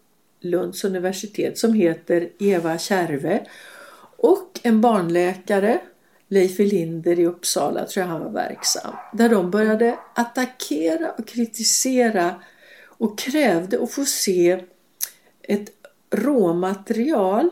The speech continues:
som Gill-, eh, Kristoffer Gillberg hade och hans grupp, där de hade lovat patienterna att de här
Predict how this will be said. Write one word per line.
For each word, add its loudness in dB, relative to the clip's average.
som -2
Gill-, 2
eh, 2
Kristoffer 0
Gillberg 2
hade 0
och -2
hans 0
grupp, 2
där 4
de 2
hade 4
lovat 2
patienterna -2
att -2
de 0
här 0